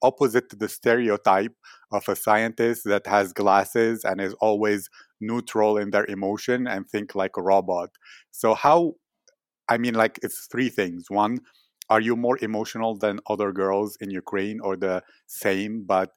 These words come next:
uh, also, do you have, like, a serious face, but you're full of emotions? And third, are, did emotions help you be a better scientist, or sometimes you wish you were a robot,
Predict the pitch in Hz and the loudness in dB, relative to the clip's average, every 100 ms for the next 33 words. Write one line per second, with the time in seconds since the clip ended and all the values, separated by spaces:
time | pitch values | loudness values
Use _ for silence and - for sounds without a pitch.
0 | _ - _ 98 92 90 104 - 107 104 | _ -20 _ -2 -2 -2 -6 -4 -2 -2
1 | 104 95 104 95 101 95 92 92 - - | -6 -4 -4 2 2 2 -2 -2 -8 -4
2 | 110 107 104 95 - 95 101 101 - 95 | -2 0 -2 -4 -4 -4 -4 -8 -8 -8
3 | - 98 - 101 95 - 98 90 95 131 | -6 -10 -4 -4 -4 -4 -8 -6 -8 -10
4 | 143 147 - 107 - 113 135 147 _ - | -10 -10 -10 -10 0 2 2 -2 _ -20
5 | _ _ _ _ 131 131 147 165 - _ | _ _ _ _ 4 4 4 -2 -12 _
6 | _ _ 117 143 135 135 143 - 127 - | _ _ -4 -2 0 -2 -2 -4 -8 0
7 | 127 135 143 123 120 113 110 - 127 - | 0 0 -6 -4 -4 2 0 0 -6 0
8 | 113 139 - 175 - 120 113 - 110 - | 0 0 -4 -8 -6 -6 -4 -4 -4 -2
9 | 113 110 107 101 110 - 98 101 98 90 | -4 -4 -4 -4 -6 -6 -2 0 0 4
10 | 101 98 101 | 2 4 0